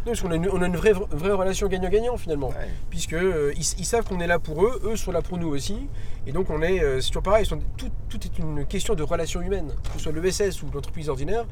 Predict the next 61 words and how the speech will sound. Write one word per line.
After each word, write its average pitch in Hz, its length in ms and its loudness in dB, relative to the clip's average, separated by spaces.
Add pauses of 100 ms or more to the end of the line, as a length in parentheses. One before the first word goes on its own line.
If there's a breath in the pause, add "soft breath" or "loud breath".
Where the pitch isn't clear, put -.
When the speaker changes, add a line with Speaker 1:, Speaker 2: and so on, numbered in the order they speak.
(240 loud breath)
Speaker 1:
tout 185 100 0
est 165 80 -4
une 156 160 -4
question 202 340 0
de 160 80 -2
relation 151 380 2
entre - 140 0
les 147 120 2
personnes 160 280 2
avec 151 120 2
qui 156 80 -2
on 143 60 0
travaille. 180 380 0 (140)
Speaker 2:
Ouais. 123 160 2
Speaker 1:
Et - 40 0
comme 226 180 2
on 208 80 4
a 170 80 0
de 147 60 -4
bonnes 165 180 0
relations, 190 480 -2 (420 loud breath)
avec 135 160 -2
la 123 60 -4
plupart 131 200 -2
du, 151 100 -4 (320)
des 143 120 -4
gens, 151 180 -2
pas 123 220 -2
avec 151 140 -4
tout 180 100 -2
le 180 60 4
monde, 185 220 4
hein, 135 180 2
Speaker 2:
Ouais. 123 100 0
Speaker 1:
évidemment, 131 580 0
hein. 127 60 -4 (340 loud breath)
On 139 80 2
a - 20 4
aussi 139 180 0
des 151 200 0
échecs, 175 320 2
hein, 139 80 2
euh, 139 240 2 (400 loud breath)
Speaker 2:
Ouais. 143 120 0
Speaker 1:
mais 190 60 4
la 165 80 4
plupart 185 320 2
du, 151 240 -2
enfin, 147 140 0
vraiment, 165 240 0
dans 131 160 0 (160)
quatre-vingt-quinze 170 800 0
pour 170 120 0
cent 175 140 0
des 170 100 -2
cas, 170 120 0
ça 156 120 0
se - 60 -4
passe 131 160 -2
très - 160 -2
bien. 139 160 -2